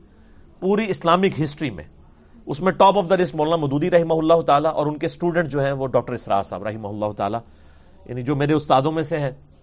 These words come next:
انہوں نے وحدت الوجود کے حوالے سے پوری ڈسکشن کی اور انہوں نے کہا کہ جی، میں نے جب ان سے ملاقات کے لیے دو ہزار آٹھ میں حاضر ہوا، میں نے کہا سر یہ آپ نے وحدت الوجود کا آپ کو پتہ نہیں ہے؟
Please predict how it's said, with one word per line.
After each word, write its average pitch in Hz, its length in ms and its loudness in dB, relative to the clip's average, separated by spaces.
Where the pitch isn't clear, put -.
انہوں 226 200 6
نے 247 60 8
وحدت 226 260 8
الوجود 202 480 2
کے 233 100 2
حوالے 202 240 6
سے 208 140 0
پوری 185 200 2
ڈسکشن 202 500 0
کی 208 160 -6
اور 202 240 4
انہوں 202 280 0
نے 208 140 0
کہا 196 260 6
کہ 196 160 0
جی، 208 440 -4
میں 175 160 2
نے 185 120 2
جب 170 180 2
ان 165 60 -2
سے - 120 -4
ملاقات 151 480 4
کے 180 60 -4
لیے 170 120 2
دو 151 160 2
ہزار 160 220 4
آٹھ 147 360 4
میں 165 120 -4
حاضر 131 220 0
ہوا، 147 120 -4
میں 151 120 -4
نے 165 80 -8
کہا 175 80 -4
سر 170 160 -4
یہ 165 200 0
آپ 165 180 4
نے 170 60 -4
وحدت 156 280 0
الوجود 143 380 -4
کا 160 100 2
آپ 220 120 0
کو 160 60 -8
پتہ 151 200 -2
نہیں 175 220 -2
ہے؟ 143 140 -6